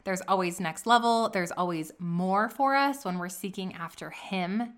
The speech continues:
and the ways in which he's asking us to build and the ways in which he's asking us to show up.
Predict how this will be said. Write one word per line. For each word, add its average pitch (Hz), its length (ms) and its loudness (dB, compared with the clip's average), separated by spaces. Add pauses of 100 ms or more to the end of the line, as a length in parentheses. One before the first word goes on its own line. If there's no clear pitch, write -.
and 180 120 -2
the 170 80 -2
ways 160 400 -4
in 254 120 -2
which 262 180 0
he's - 200 -6
asking 190 440 -2
us 202 140 -4
to 202 100 -6
build 185 280 0
and 180 120 -2
the 160 60 -4
ways 170 360 -4
in 208 80 2
which 208 140 0
he's 196 140 -6
asking 170 340 -6
us 185 140 -8
to 180 80 -10
show 165 200 2
up. 196 340 10